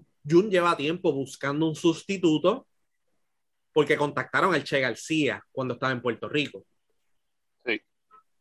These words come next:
Speaker 1: Y eso, y ese rumor vino en un space de Doce Magníficos de alguien que, que tiene contacto directo con el Che García y con su staff técnico. Tú sabes,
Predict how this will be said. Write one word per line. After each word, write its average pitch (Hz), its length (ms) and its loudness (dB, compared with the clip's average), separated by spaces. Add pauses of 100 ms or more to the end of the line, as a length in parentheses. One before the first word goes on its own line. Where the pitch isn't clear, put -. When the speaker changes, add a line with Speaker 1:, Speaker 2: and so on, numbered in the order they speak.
(540)
Speaker 1:
Y 120 100 -6
eso, 147 320 0
y 135 100 0
ese 139 200 4
rumor 190 380 6
vino 240 500 0
en 160 120 0
un 151 140 2
space 202 400 -2
de 214 60 6
Doce 214 240 0
Magníficos 185 600 -4
de 135 120 2
alguien 175 420 -2
que, 127 400 0 (380)
que 135 100 -2
tiene 131 200 -2
contacto 196 420 0
directo 180 340 2
con 175 140 0
el 139 80 -4
Che 165 140 0
García 170 440 -4 (1300)
y 139 80 -12
con 143 160 0
su 147 100 0
staff - 320 -2
técnico. 151 540 -4 (2000)
Tú 139 140 -2
sabes, 113 340 -2